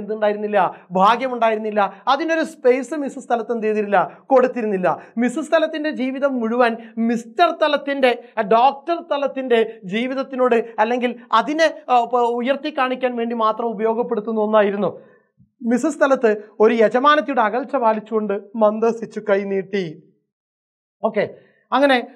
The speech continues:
മിസ്സസ് തലത്ത് കുട്ടികളെ പ്രസവിച്ചു എന്ന് മാത്രം. മുല കൊടുത്തിട്ടില്ല, താരാട്ട് പാടിയിട്ടില്ല, വാശി പിടിച്ച് കരയുമ്പോൾ ശാസിക്കുകയോ സുഖക്കേടിൽ ശുശ്രൂഷിക്കുകയോ ഒന്നും ചെയ്തിട്ടില്ല. അലങ്കരിച്ച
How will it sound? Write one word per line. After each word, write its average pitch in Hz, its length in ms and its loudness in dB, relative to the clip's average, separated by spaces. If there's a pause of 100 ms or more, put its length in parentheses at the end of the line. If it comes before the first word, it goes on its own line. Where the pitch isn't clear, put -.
(140)
മിസ്സസ് 262 360 0
തലത്ത് 277 300 2 (340)
കുട്ടികളെ 269 440 2 (120)
പ്രസവിച്ചു 269 580 0
എന്ന് 220 200 4
മാത്രം. 196 320 2 (300)
മുല 220 200 2 (100)
കൊടുത്തിട്ടില്ല, 233 580 -2 (400)
താരാട്ട് 226 440 2 (100)
പാടിയിട്ടില്ല, 240 540 -2 (420)
വാശി 262 320 0
പിടിച്ച് 294 280 -8
കരയുമ്പോൾ 254 380 -2 (140)
ശാസിക്കുകയോ 247 560 0 (300)
സുഖക്കേടിൽ 285 600 -2
ശുശ്രൂഷിക്കുകയോ 247 720 -2
ഒന്നും 285 300 -2
ചെയ്തിട്ടില്ല. 202 420 0 (420)
അലങ്കരിച്ച 302 540 0